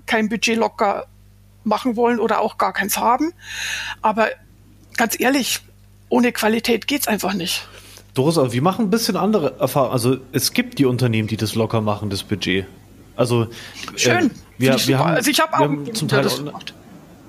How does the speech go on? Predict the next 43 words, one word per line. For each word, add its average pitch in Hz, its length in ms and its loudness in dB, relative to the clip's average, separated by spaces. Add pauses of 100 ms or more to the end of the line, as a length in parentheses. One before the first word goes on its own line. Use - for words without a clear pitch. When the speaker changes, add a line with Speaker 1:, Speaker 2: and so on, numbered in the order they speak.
(180)
Speaker 2:
wir 127 100 4
Speaker 1:
Aber 135 120 4
Speaker 2:
haben 220 80 2
zum 151 120 -2
Teil 143 120 0
Speaker 1:
so 143 160 0
ist - 340 -2
nicht 285 140 0
viel. 208 400 -2
Speaker 2:
Okay. 143 340 0 (480)
Weil 127 100 0
wir 131 140 2
haben 185 260 0
die, 156 220 2
wir 131 180 2
haben 180 180 2
die 180 220 0
Fälle, 185 480 2 (180)
wo 139 220 2
ein 135 80 -4
Online-Shop 160 540 0
für 135 140 -4
seine 127 540 2 (800)
für - 180 -2
seine 127 400 4 (120)
Online-Shop-Texte 127 1120 0
wirklich, 127 480 0 (180)
also 104 200 -2
richtig, 135 520 -2 (760)
also 120 220 2
einige 151 360 2
hundert 170 220 2
Euro 147 260 2
hinlegt, 160 340 0
weil 123 120 4
er - 40 2
sagt, 127 240 -4
die - 40 -14
sollen 127 180 2
richtig 120 280 -8
gut 160 180 -2
sein. 170 500 2
Speaker 1:
<clears throat> - 40 -20